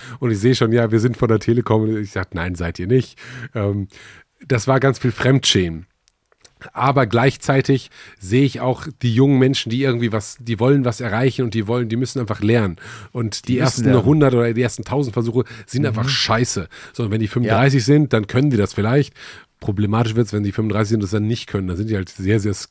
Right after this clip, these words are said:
Speaker 1: cringe Ottos, ne?
Speaker 2: Genau, ja.
Speaker 1: Ja, anyhow, ähm, du hast aber eigentlich gesagt, dass dein, deine Haupttätigkeit im Ankauf und Verkauf von Firmenbeteiligung liegt.
Speaker 2: Ja.
Speaker 1: Das musst du erklären.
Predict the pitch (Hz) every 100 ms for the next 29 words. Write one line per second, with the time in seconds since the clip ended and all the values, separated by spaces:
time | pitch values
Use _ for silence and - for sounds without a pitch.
0 | - - 120 104 110 110 107 131 131 -
1 | 110 139 - 139 135 117 107 117 127 -
2 | _ _ _ _ - 101 92 - - 143
3 | 127 107 127 120 123 - - - - _
4 | - 143 110 131 165 - 127 151 185 147
5 | - 98 85 127 156 - - 110 - -
6 | - 170 - 107 101 101 101 98 - _
7 | _ _ _ _ _ _ _ - 107 98
8 | 151 175 _ - 135 - - - 87 92
9 | 160 147 - 123 107 - 135 165 - 147
10 | 123 113 131 123 - 107 - 92 - 117
11 | 95 78 - 80 90 98 _ _ _ -
12 | - _ _ _ _ _ - 92 95 -
13 | _ _ _ _ _ _ _ _ _ _
14 | 101 - 123 110 95 85 -